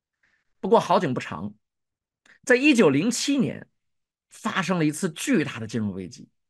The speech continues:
纽约交易所的指数一天里跌了一半儿，腰斩。然后呢，被迫关了一，关了一个星期，一个星期没有交易。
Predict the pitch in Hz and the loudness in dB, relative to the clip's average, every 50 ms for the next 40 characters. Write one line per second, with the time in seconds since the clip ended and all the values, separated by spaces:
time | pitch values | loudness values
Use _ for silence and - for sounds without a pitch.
0 | _ _ _ _ _ _ _ _ _ _ _ _ _ _ _ _ _ _ _ _ | _ _ _ _ _ _ _ _ _ _ _ _ _ _ _ _ _ _ _ _
1 | _ _ _ _ _ _ _ _ - 190 196 196 202 262 311 320 311 - 302 294 | _ _ _ _ _ _ _ _ 2 4 6 8 8 8 6 6 6 4 4 4
2 | 294 277 226 - - 120 131 196 185 - - - - - - - 170 147 131 - | 4 4 2 2 0 -2 -2 -4 -4 -6 -8 -10 -12 -12 -6 -4 -4 -4 -4 -4
3 | - 233 226 220 - - 285 285 285 254 165 - - - _ _ _ _ - 254 | -6 -6 -6 -6 -2 0 2 2 2 0 -2 -4 -6 -12 _ _ _ _ 0 2
4 | 269 233 175 156 190 208 214 262 - - - - 202 262 277 269 208 - - - | 2 2 2 2 0 -2 -2 -4 -6 -8 -6 -2 0 2 2 2 0 -2 -6 -12
5 | _ _ _ _ _ _ _ _ _ _ _ _ _ _ _ _ _ _ _ _ | _ _ _ _ _ _ _ _ _ _ _ _ _ _ _ _ _ _ _ _
6 | - 170 214 240 262 285 254 208 175 160 147 131 - _ _ _ - 254 254 262 | 0 2 4 4 4 4 6 4 4 4 2 0 -4 _ _ _ 0 0 0 2
7 | 254 208 214 160 135 - 202 190 190 180 156 135 143 160 202 185 180 170 170 - | 2 0 0 0 0 2 2 2 2 0 -2 0 2 2 2 2 0 -2 -4 -4
8 | 180 180 165 - - 175 - - - 156 190 196 214 214 220 208 196 208 196 180 | -4 -8 -8 -8 -10 -10 -10 -8 -4 -2 0 0 0 0 0 0 0 0 -2 -2
9 | 156 139 131 - 139 127 127 131 131 131 | 0 -2 -2 -2 -2 -2 -4 -4 -6 -10